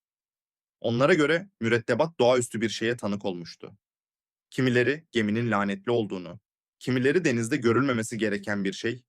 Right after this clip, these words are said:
gördüklerini iddia ediyor. Açık denizlerde tarih boyunca denizcilerin anlattığı hayalet gemi hikayeleri vardır. Belki de Orang Medan bu lanetli hikayelerin bir devamıydı. Şimdi size şunu sorayım.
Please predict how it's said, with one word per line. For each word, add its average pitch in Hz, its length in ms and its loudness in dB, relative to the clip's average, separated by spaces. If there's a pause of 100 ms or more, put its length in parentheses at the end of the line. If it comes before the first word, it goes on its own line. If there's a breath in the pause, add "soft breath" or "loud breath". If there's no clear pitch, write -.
(100)
gördüklerini 95 680 -4
iddia 92 400 -4
ediyor. 85 320 -8 (800)
Açık 110 300 -4
denizlerde 107 680 -2 (160)
tarih 107 360 -2
boyunca 104 580 -4
denizcilerin 104 480 0
anlattığı 98 460 -4
hayalet 101 500 -2
gemi 101 200 -4
hikayeleri 92 600 -4
vardır. - 480 -10 (800)
Belki 147 300 2
de 127 200 0 (100)
Orang 113 400 2
Medan 98 320 -4 (400)
bu 123 120 2
lanetli 107 480 0
hikayelerin 107 640 0
bir 107 160 -2
devamıydı. 92 600 -2 (1080)
Şimdi 170 300 2
size 156 300 0
şunu 147 280 -2
sorayım. 101 400 -4